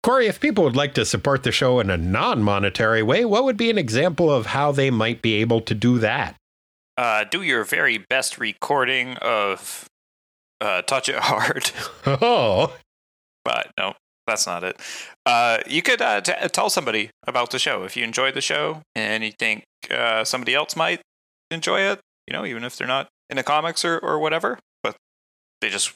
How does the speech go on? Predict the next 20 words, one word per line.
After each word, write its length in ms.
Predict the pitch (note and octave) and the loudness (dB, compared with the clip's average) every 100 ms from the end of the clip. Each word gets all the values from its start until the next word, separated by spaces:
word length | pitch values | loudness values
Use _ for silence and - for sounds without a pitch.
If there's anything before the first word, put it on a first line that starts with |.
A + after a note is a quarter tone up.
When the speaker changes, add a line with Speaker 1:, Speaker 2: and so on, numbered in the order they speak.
| _ - | _ -2
Speaker 2:
wanna 180 | G2+ | -2
learn 200 | G2+ G#2+ | 0 0
about 180 | G#2+ A2+ | 0 2
elephant 400 | A2 E3+ - - | 2 0 -2 -4
seals 380 | - F3+ G3+ - | -2 0 0 -2
or 100 | C3+ | -4
<laughs> 0 | |
things 720 | - - - - C#3+ - - | -8 -12 -12 -12 -6 -4 -2
like 200 | D3+ - | -2 -2
that. 280 | D#3 F#3 - _ - B2+ | -2 -2 -4 _ -4 2
Speaker 1:
We 160 | F3+ | 4
are 120 | C4 D#3+ | 4 2
the 160 | C3 | 2
number 460 | C3 C#3+ G#3 G3+ F3+ | 2 2 2 2 2
one 400 | C#3+ E3+ C#3 G#2+ - | 4 2 2 0 0
educational 800 | C3 B2+ C3+ - C3+ - C3 A#2+ | 0 0 0 0 0 2 2 2
program 560 | - C#3+ C3 C3+ A#2+ | 2 2 4 2 2
about 380 | A2+ G#2 B2+ A#2 | 2 4 2 2
elephant 480 | A2+ D3 C3+ A2+ F#2+ | 2 2 2 0 0
seals 420 | - A2 A2+ - | 2 4 2 0